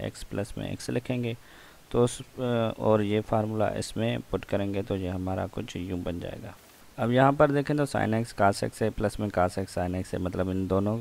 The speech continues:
टर्म्स की जो एंगल है वो सेम है, तो इसको हम sin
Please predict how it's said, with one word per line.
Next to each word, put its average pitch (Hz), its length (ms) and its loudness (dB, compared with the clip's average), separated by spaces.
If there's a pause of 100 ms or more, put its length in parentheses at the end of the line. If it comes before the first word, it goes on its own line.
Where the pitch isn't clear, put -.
(120)
टर्म्स 90 280 0
की 90 140 -6
जो 87 140 -2
एंगल 98 320 -2
है 107 100 -2
वो 92 140 0
सेम 107 340 0
है, 95 100 0 (640)
तो 101 120 2
इसको 127 220 4
हम 131 400 4
sin 107 320 4